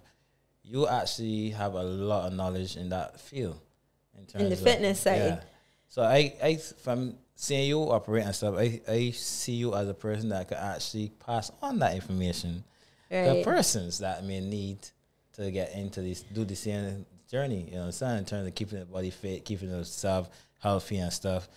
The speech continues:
Speaker 1: And I can tell you this from first-hand experience, my experience, and being around you for a while.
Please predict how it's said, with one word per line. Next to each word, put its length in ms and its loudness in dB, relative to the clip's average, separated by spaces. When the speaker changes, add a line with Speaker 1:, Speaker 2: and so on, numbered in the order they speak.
Speaker 1:
And 160 0
I 60 6
can 140 0
tell 160 6
you 160 2
this 280 2
from 300 -2
first-hand 580 2
experience, 680 -2
my 260 -2
experience, 920 -2
and 220 -2
being 220 0
around 300 0
you 120 0
for 180 -2
a 140 2
while. 300 2